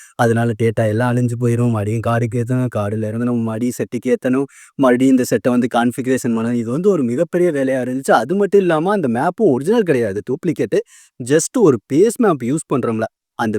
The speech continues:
பேஸ் மேப் யூஸ் பண்றதுக்கே இவ்வளவு வேலைகளா இருந்துச்சு. அதனால இந்த செட்டை வந்து ரொம்ப பேர் வந்து தேர்ந்தெடுக்காம இருந்தாங்க. ஏன்னா, மேப் வாங்குறதுக்கு பதினஞ்சாயிரம் ரூபாய் செலவு பண்ணணும். இந்த செட்டை ஐம்பதாயிரம் ரூபாய்க்கு வாங்கிட்டு எக்ஸ்ட்ரா பதினஞ்சாயிரம் ரூபாய் செலவு பண்ணாதான்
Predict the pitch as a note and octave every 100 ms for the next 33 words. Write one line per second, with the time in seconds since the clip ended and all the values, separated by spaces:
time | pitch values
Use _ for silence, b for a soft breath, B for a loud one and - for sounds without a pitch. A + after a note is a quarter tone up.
0 | F#2+ C#3+ F#3+ G#3 F3 C3+ B2+ - A#2 G#2+
1 | G2+ D#3 B2 A#2 B2+ A2+ B2 A#2+ A2 G2+
2 | G2+ - G2 A2 B2 C3+ F#3 C#3+ B2+ -
3 | C#3 A#2+ B2 D3+ A2 A#2 C3+ C#3 C#3 B2
4 | - A#2+ B2+ A2+ G#2 A#2 A2+ G#2 G2+ G2+
5 | D#3+ B B B C#3 C#3 E3 A#2+ D3 F#3
6 | D#3 C3 C3 A#2+ A#2 - D#3 G#2 G#2+ G#3
7 | A3+ D#3 A#2+ B2 D3+ A#2+ G#2+ G2+ G#2 G#2
8 | F#2+ A#2 C#3 C3+ A#2+ B2 A#2 C3+ D3 B2
9 | A#2+ E3 A#2+ - F#3+ C#3+ A#2 B2+ A#2+ A2+
10 | C3+ C#3+ A#2 A#2+ B2+ G#2+ G2+ A#2